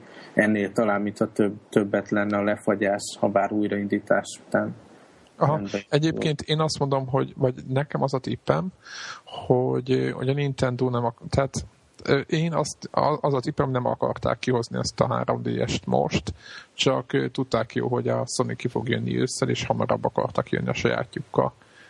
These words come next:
Speaker 2: És
Speaker 1: Aha.
Speaker 2: szerintem
Speaker 1: Nekem meg
Speaker 2: idővel
Speaker 1: az a
Speaker 2: lesznek kiadva.
Speaker 1: gyanús, hogy, ö,
Speaker 2: Nekem,
Speaker 1: azért
Speaker 2: nekem teljesen ilyen.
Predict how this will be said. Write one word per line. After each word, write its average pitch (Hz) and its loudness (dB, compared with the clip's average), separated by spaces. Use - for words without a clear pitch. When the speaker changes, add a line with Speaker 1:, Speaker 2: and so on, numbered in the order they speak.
Speaker 2:
És - 2
Speaker 1:
Aha. - 2
Speaker 2:
szerintem 123 0
Speaker 1:
Nekem 123 2
meg - 2
Speaker 2:
idővel 160 0
Speaker 1:
az 165 -2
a 143 4
Speaker 2:
lesznek 127 0
kiadva. 127 2
Speaker 1:
gyanús, 131 -2
hogy, 127 2
ö, 127 4
Speaker 2:
Nekem, 127 -2
Speaker 1:
azért 135 0
Speaker 2:
nekem - -10
teljesen - 0
ilyen. 65 -2